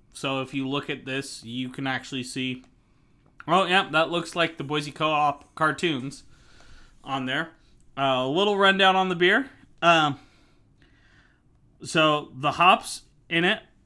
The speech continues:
uh, so they did it all Idaho ingredients. Um, so they got all the h-,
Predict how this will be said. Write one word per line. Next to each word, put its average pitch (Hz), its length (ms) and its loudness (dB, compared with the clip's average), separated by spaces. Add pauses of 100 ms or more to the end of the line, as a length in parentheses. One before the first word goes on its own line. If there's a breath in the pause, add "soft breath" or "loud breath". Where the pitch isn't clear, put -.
(300)
uh, 139 300 2
so 170 180 -2
they 180 160 4
did 208 220 0
it 202 160 -2
all 190 400 4
Idaho 165 580 2
ingredients. 127 1000 -8
Um, 117 280 -4 (880 soft breath)
so - 120 -14
they 143 80 -4
got 147 180 -4
all 180 200 6
the 180 160 2
h-, 143 140 -4